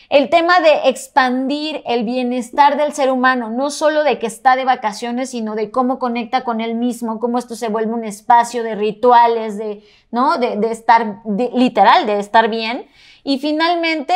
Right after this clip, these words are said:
el cambio hacia, eh, otro tema de comida, que ahí, ay, no, no sé ustedes, pero hasta ahorita no he conocido un solo hotel que tenga una comida que diga, "Voy a ir al hotel solo a comer". Nunca lo he hecho.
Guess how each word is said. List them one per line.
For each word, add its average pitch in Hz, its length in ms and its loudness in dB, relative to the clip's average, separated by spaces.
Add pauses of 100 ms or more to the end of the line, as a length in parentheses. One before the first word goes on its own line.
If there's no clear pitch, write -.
(140)
el 240 200 0
cambio 269 440 2
hacia, 233 460 4 (140)
eh, 240 160 -2
otro 240 280 -2 (340)
tema 262 260 0
de 240 160 -2
comida, 247 640 0
que 220 100 -8
ahí, 208 240 -4
ay, 226 520 2
no, 208 320 -6
no 233 260 -4
sé 277 140 -2
ustedes, 262 380 0
pero 208 360 -4
hasta 208 300 0
ahorita 247 340 0
no 233 80 -6
he 233 80 -8
conocido 214 480 -4
un 226 100 -10
solo 214 260 -4
hotel 214 200 -4
que 208 120 -8
tenga 208 220 -4
una 208 200 -4
comida 208 280 -4
que 196 120 -8
diga, 202 200 -2
"Voy 247 220 4
a 247 100 6
ir 226 80 4
al 202 120 4
hotel 196 240 -6
solo 190 180 -2
a 185 80 0
comer". 220 260 0 (200)
Nunca 220 480 -2
lo 196 180 -4
he 208 160 -6
hecho. 226 180 -2